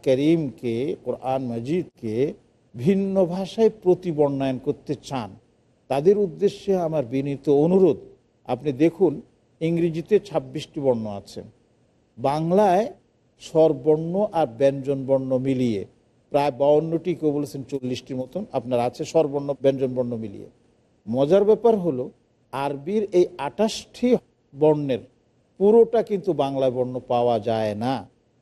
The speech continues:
যেমন পাওয়া যায় না ইংরেজি বর্ণে। ইংরেজি বর্ণে তো ছাব্বিশটি। এখানে এসেই বেঁধেছে গোল, যে সেটা কি, যে আমি যদি একটা কথার কথা,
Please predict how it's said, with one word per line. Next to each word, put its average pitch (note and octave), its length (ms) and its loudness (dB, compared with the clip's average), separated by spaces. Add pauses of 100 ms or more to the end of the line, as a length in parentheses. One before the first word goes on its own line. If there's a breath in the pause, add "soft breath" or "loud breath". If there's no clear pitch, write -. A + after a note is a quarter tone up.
যেমন E3 380 2
পাওয়া C3 240 2
যায় C#3+ 260 -2
না G3+ 260 -6 (200)
ইংরেজি C3+ 400 0
বর্ণে। G2+ 460 -8
ইংরেজি D#3+ 260 -2
বর্ণে D3 260 2
তো D3 140 -6
ছাব্বিশটি। G#2+ 540 -12 (800)
এখানে B3+ 300 4
এসেই G3+ 360 2
বেঁধেছে D#3 440 -2
গোল, A#2 280 -2 (600)
যে F#3+ 320 6
সেটা F#3+ 340 0
কি, A#3 480 -2 (280)
যে - 100 0 (100)
আমি E3 340 -4
যদি F#3 560 0 (100)
একটা D3+ 240 -12
কথার C#3+ 300 0
কথা, A#2 280 -10